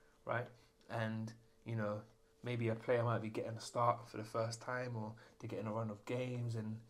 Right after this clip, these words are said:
you know, they had a good Champions League game and they, they have been scoring of late. The opportunity for them to have a ninety-minute game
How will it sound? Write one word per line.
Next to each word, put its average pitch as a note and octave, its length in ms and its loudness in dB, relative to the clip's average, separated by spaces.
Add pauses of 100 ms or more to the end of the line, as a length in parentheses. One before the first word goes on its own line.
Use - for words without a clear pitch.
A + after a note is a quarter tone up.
(300)
you A2+ 60 -4
know, A2 120 0
they A2+ 80 -4
had A2 160 -2
a A2+ 40 -2
good A#2 240 -4
Champions A2+ 460 -4
League B2 280 0 (120)
game B2 360 0 (520)
and G#2+ 200 -4
they, A2 240 -2 (120)
they G#2+ 120 -4 (100)
have A#2+ 280 6 (420)
been A#2 180 0
scoring C3 440 2
of A2+ 160 -2
late. B2 280 -2 (400)
The - 140 -12
opportunity D#3 840 0 (320)
for B2 100 -4
them B2 480 4
to - 100 -6
have A#2 180 2
a A#2 40 -2
ninety-minute C3+ 560 2
game A#2 300 0